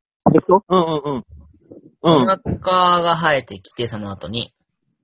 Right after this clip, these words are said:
Speaker 2: で、
Speaker 1: うん。
Speaker 2: いつからかわかんないけど、血毛も生えてた。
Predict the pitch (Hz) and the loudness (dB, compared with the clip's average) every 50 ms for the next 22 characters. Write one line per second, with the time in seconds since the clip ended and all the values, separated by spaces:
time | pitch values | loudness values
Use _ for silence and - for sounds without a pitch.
0 | _ _ _ _ _ _ _ _ _ _ _ - - _ _ _ _ _ _ _ | _ _ _ _ _ _ _ _ _ _ _ -20 -20 _ _ _ _ _ _ _
1 | _ _ _ _ _ _ _ _ _ _ _ _ _ _ _ _ _ _ _ - | _ _ _ _ _ _ _ _ _ _ _ _ _ _ _ _ _ _ _ -8
2 | 143 170 170 - - - _ _ - 151 147 135 127 120 107 98 - - - - | -4 -2 -2 -2 -4 -8 _ _ -2 0 0 2 2 0 -2 -6 -10 -16 -20 -20
3 | _ - - - 170 151 139 131 123 131 120 117 113 - - 127 123 123 120 113 | _ -16 -8 0 2 2 2 2 2 2 2 2 0 0 0 -2 -2 -2 -4 -6
4 | 110 107 - 117 120 131 190 185 147 - - _ _ _ _ _ _ _ _ _ | -8 -8 -8 -8 -4 0 2 2 2 0 -4 _ _ _ _ _ _ _ _ _
5 | _ - - _ _ _ _ _ _ _ _ _ _ _ _ _ _ _ _ _ | _ -20 -20 _ _ _ _ _ _ _ _ _ _ _ _ _ _ _ _ _
6 | - - 151 131 - - 151 147 147 131 135 135 127 123 131 117 110 - - - | -10 -10 -10 -8 -6 -6 -2 0 0 2 2 0 -2 0 -2 -2 -2 -4 -8 -12
7 | - - | -12 -14